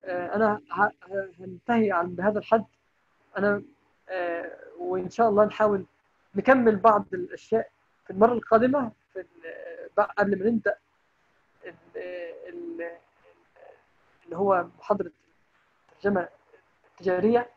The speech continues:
اللي إن شاء الله هتشوفوا فيها برضو أشياء على نفس النمط يعني.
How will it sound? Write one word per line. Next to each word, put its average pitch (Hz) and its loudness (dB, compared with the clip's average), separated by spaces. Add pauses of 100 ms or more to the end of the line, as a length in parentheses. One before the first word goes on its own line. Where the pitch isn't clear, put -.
(800)
اللي 196 4
إن 226 4
شاء 233 0
الله 233 6
هتشوفوا 214 -4
فيها 208 0
برضو 180 -4 (460)
أشياء 208 0 (600)
على 180 0
نفس 214 -2
النمط 190 -4
يعني. 165 -10